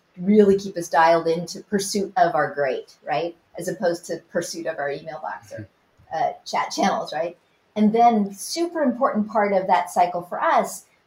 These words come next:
is a look back and learn stage. So end of quarter, a very explicit moment where we say, "Okay,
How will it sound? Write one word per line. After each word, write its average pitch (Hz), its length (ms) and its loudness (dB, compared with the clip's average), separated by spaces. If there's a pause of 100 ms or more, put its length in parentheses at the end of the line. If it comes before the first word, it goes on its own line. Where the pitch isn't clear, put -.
(100)
is 190 460 0
a 185 260 -2
look 208 260 -2
back 180 240 2
and 170 220 -6
learn 160 540 -2 (720)
stage. - 600 -4 (440)
So - 300 -2
end 226 260 4
of 208 260 2
quarter, 170 640 0 (260)
a 190 120 0
very 214 560 2
explicit 208 800 -2
moment 180 540 -4
where 165 360 0
we 170 460 -4 (160)
say, 165 460 2
"Okay, 180 560 0